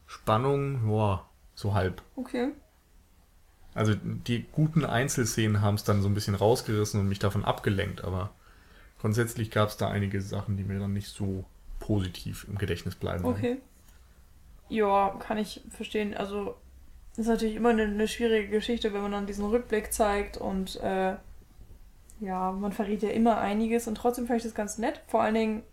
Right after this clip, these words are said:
Speaker 2: weil dann ja ganz, ganz am Ende noch so ein, ja, weiß nicht, kleiner Kniff kam, wie auch immer man das nennen will, dass, dass man dann sich einbilden kann, dass da diese Nanobots noch in, in dieser Wasserpfütze sind.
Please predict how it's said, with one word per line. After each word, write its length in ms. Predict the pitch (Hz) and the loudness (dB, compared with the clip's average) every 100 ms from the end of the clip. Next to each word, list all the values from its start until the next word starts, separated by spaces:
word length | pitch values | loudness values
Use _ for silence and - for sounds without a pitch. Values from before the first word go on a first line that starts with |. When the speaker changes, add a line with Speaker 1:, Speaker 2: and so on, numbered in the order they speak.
| - - - | -20 -20 -6
Speaker 2:
weil 220 | 214 214 | 0 2
dann 140 | 214 208 | 2 0
ja 220 | 202 208 - - | 0 -2 -6 -2
ganz, 240 | 214 226 | -2 0
ganz 160 | 220 220 | 0 0
am 100 | - | -2
Ende 320 | 214 220 214 - - - - - - - - - - _ - 269 - - - | 0 0 0 -6 -20 -20 -20 -20 -20 -20 -20 -20 -20 _ -20 -20 -20 -16 -6
noch 240 | 214 220 | -4 -2
so 100 | - | -2
ein, 360 | 214 208 220 - _ _ - - - 214 | -4 -4 -8 -12 _ _ -20 -20 -18 -12
ja, 500 | 196 196 202 202 202 - | -8 -4 -2 -4 -6 -12
weiß 120 | 208 | -8
nicht, 280 | 208 202 - | -6 -6 -8
kleiner 300 | - 214 214 | -2 0 0
Kniff 360 | 214 262 302 - | -2 -4 -4 -6
kam, 420 | - 247 240 262 - - - - - - - - - - _ - - - - | 0 0 0 -4 -14 -20 -20 -20 -20 -20 -20 -20 -20 -20 _ -20 -20 -20 -14
wie 100 | 247 240 | -6 -4
auch 80 | 240 | -4
immer 140 | 240 | -4
man 100 | 240 | -2
das 140 | 240 | -2
nennen 240 | 233 233 226 | -2 0 0
will, 140 | 233 | 0
dass, 300 | 220 220 - | 0 -4 -6
dass 300 | - 214 - | -4 -4 -4
man 140 | 214 208 | -4 -2
dann 520 | 208 208 220 226 - - - - | -4 -4 -6 -8 -12 -14 -14 -10
sich 320 | 226 - - - - | -10 -10 -14 -12 -4
einbilden 520 | - 226 220 214 202 | 0 2 4 2 0
kann, 240 | - 220 208 | -2 -2 0
dass 120 | 202 | -2
da 60 | 202 | -4
diese 200 | 202 196 | -4 -2
Nanobots 640 | 180 202 202 196 196 208 | 0 0 -2 -4 -4 -4
noch 140 | 190 | -4
in, 160 | 196 180 | -4 -4
in 100 | 202 | -4
dieser 220 | 196 185 | -2 0
Wasserpfütze 520 | 185 202 202 208 - 196 | 0 -4 -4 -6 -6 -8
sind. 240 | 196 | -8